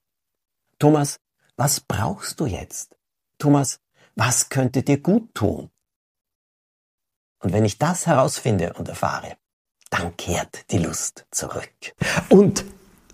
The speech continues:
die Eröffnung, diese Masche, die ich von dort mitgenommen habe, zu der ich nicht gehen wollte,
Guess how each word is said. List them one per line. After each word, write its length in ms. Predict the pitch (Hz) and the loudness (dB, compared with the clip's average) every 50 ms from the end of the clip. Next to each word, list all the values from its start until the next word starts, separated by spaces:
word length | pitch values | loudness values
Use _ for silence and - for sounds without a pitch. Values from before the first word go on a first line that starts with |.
| - - | 4 8
die 100 | 160 165 | 8 8
Eröffnung, 480 | 143 139 - 139 - - - 226 220 - - - - _ _ _ - | 8 6 4 2 4 4 4 4 2 0 -6 -20 -20 _ _ _ 4
diese 200 | 139 135 139 151 | 6 8 8 8
Masche, 340 | 123 110 110 - - 180 170 | 6 4 2 0 0 0 -2
die 200 | - - 151 - | 0 0 0 2
ich 120 | 131 113 | 2 2
von 160 | - 147 143 | 4 6 6
dort 160 | 123 131 127 - | 6 6 6 6
mitgenommen 540 | 135 131 - - 147 127 123 120 135 135 | 4 4 4 4 4 6 6 6 6 6
habe, 140 | 139 147 135 | 6 4 2
zu 100 | - - | 2 2
der 140 | - 117 113 | 4 6 4
ich 100 | 120 - | 4 4
nicht 180 | 147 - - - | 2 0 2 2
gehen 220 | - 101 104 95 | 2 2 4 4
wollte, 320 | 107 113 104 - 160 170 | 4 4 4 4 2 0